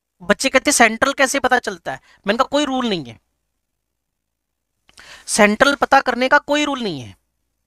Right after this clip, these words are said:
बस ये कि साइज बड़ा होना चाहिए, ये कि वैलेंसी ज़्यादा होनी चाहिए,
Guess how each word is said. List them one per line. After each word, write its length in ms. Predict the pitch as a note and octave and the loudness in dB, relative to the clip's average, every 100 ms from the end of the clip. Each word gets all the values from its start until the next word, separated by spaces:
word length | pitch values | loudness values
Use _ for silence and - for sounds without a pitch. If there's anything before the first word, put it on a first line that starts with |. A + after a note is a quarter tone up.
| _ _ _ _ _ _ - | _ _ _ _ _ _ 0
बस 240 | C4 B3 F3 | 2 2 -2
ये 280 | G3+ C#4+ - _ _ - | 0 0 0 _ _ -8
कि 80 | |
साइज 340 | - - C#4 A3+ | 0 0 0 -2
बड़ा 160 | A3 A3 | 0 2
होना 220 | A3+ A3+ | 0 -4
चाहिए, 400 | - A3+ A3 A3 _ _ _ _ _ _ _ _ - - _ E3+ | -4 -8 -8 -10 _ _ _ _ _ _ _ _ -20 -20 _ -4
ये 200 | G3 C4 | 0 0
कि 140 | C#4+ | 2
वैलेंसी 400 | B3+ A#3 A#3+ D4 | 2 0 -2 0
ज़्यादा 220 | B3 A3+ | 2 4
होनी 220 | G#3 A3 | 2 0
चाहिए, 420 | A3 A#3 A3 A3 | -4 -8 -6 -8